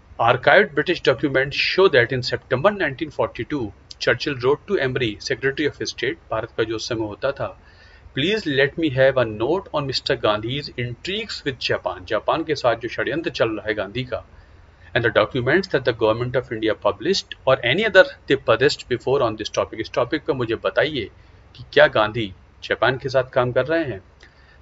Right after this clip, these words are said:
तीन दिन बाद एमरी का रिप्लाई आता है, "The India office has no evidence to show or suggest that Gandhi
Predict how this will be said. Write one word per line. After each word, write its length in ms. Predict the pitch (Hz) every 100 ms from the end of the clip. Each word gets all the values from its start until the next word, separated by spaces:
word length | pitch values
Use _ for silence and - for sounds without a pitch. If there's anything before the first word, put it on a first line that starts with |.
| -
तीन 200 | 170 180
दिन 180 | 160 127
बाद 300 | 117 113 - - _ -
एमरी 260 | 127 123
का 120 | 123 123
रिप्लाई 380 | 107 - 110
आता 280 | 104 95 120
है, 160 | 120 151
"The 140 | -
India 340 | - 131 170 202
office 420 | 170 - 165 -
has 160 | 143 123
no 200 | 127 175
evidence 340 | 160 156 165
to 160 | - 143
show 300 | - 123 98 95 _ - - 143
or 60 |
suggest 420 | - 127 120 120 - -
that 160 | 110 -
Gandhi 320 | 117 110 120